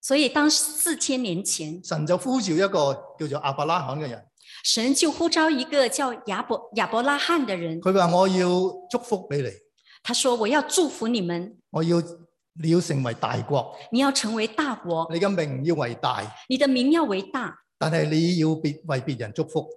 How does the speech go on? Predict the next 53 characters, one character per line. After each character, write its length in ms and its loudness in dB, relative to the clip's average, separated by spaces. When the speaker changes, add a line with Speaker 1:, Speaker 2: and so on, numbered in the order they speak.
Speaker 1:
「但 80 0
是 200 0
你 160 0
要 120 4
為 160 2
別 220 0
人 180 -2
祝 160 -6
福。」 480 -12
Speaker 2:
但 140 0
係 100 2
當 220 2
你 80 2
要 100 4
做， 280 0
噉 100 -2
樣 160 0
做 140 0
嘅 120 -2
時 120 -10
候， 200 -4
Speaker 1:
但 80 4
是 200 2
當 220 4
你 100 4
這 160 2
樣 180 2
做 200 2
的 100 -2
時 220 -2
候， 180 -6
Speaker 2:
你 140 2
要 100 6
有 200 2
一 40 0
啲 160 -4
犧 200 -2
牲 260 -2
嘅。 120 -8
Speaker 1:
你 100 0
要 160 4
有 160 0
犧 320 0
牲。 140 2
Speaker 2:
係 60 2
咪 60 -2
啊？ 120 -6
你 100 0
要 140 6
離 260 0
開 220 2
你 120 0
嘅 260 0